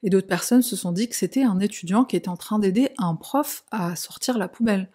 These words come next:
Une fois dans les bois, Philippe a violé Colin de nouveau, il a laissé un mot près de son corps dans lequel il a écrit « Je vous hais tous, je vous déteste tous ». Il est ensuite retourné dans l'école et il a mis sa tenue de foot. Il est allé au cinéma, d'abord le Hollywood Hits,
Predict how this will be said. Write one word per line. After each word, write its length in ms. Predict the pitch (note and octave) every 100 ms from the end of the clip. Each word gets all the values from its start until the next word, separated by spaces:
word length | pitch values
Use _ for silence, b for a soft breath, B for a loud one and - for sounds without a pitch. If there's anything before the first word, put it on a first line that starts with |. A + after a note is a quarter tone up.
| _
Une 100 | -
fois 220 | D4 B3 A3
dans 100 | G3
les 120 | F3+
bois, 340 | F3 G3+ A#3+
Philippe 340 | A#3+ G3+ G#3+ G3
a 80 |
violé 460 | F3 E3+ G#3 A3+ A3
Colin 460 | - F#3+ G3 F#3 - G#3
de 180 | F3
nouveau, 360 | F3 F3 F3+ B3
il 120 | G3+
a 60 | F#3
laissé 260 | G3+ -
un 140 | B3 F#3+
mot 240 | F#3 G#3+
près 260 | A#3+ - F#3+
de 60 |
son 240 | - F#3 E3
corps 260 | G3 A#3
dans 120 | A3 F3+
lequel 340 | E3+ A3 G#3+
il 80 | F#3
a 80 | F3
écrit « 460 | E3+ - A3 C#4 b b b -
Je 140 | F#3
vous 240 | E3+ F3+ -
hais 120 | G#3+
tous, 300 | G#3+ - F3+
je 80 | F#3+
vous 160 | F3+ F3+
déteste 520 | F#3 G#3 G#3+ - G3
tous ». 440 | - A#3 - - -
Il 120 | G3+
est 120 | A3+
ensuite 320 | B3 - A#3+
retourné 440 | - A3 G#3 G#3 G3+
dans 100 | E3+
l'école 420 | E3 E3 A3 C4
et 80 | G3+
il 120 | F3
a 80 | F3
mis 180 | F#3 A#3+
sa 160 | G3+
tenue 300 | G3 G3 F3+
de 40 | -
foot. 300 | - - b _
Il 140 | - G3+
est 100 | G#3
allé 200 | G#3+ G#3+
au 120 | F3+
cinéma, 600 | - - F3+ E3+ G#3+ C#4
d'abord 400 | G3+ G3 G#3+ G#3+
le 100 | G3
Hollywood 420 | G3+ F#3 F3+ F3 -
Hits, 460 | C4+ D4+ - -